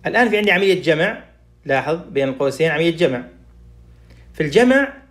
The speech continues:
نجمع معاملات الحدود المتشابهة، معاملات الحدود المتشابهة.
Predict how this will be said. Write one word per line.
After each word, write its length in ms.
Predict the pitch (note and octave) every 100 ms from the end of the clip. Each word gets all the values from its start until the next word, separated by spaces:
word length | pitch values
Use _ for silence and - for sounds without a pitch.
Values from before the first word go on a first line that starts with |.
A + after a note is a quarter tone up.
| -
نجمع 640 | D#3+ F#3 F#3+ G3 F#3+ F3+ - - - - - - - -
معاملات 640 | D#3 D3+ D#3 D#3 G#3+ -
الحدود 320 | D3+ E3 A3
المتشابهة، 840 | G3+ F#3 F3 E3+ E3+ B2+ B2 A2+ - - - - - - -
معاملات 760 | C3 C3 C#3+ D3 E3 F#3+ G3 -
الحدود 340 | - C#3+ D#3+
المتشابهة. 640 | D#3+ D3 - C3 A2 G#2+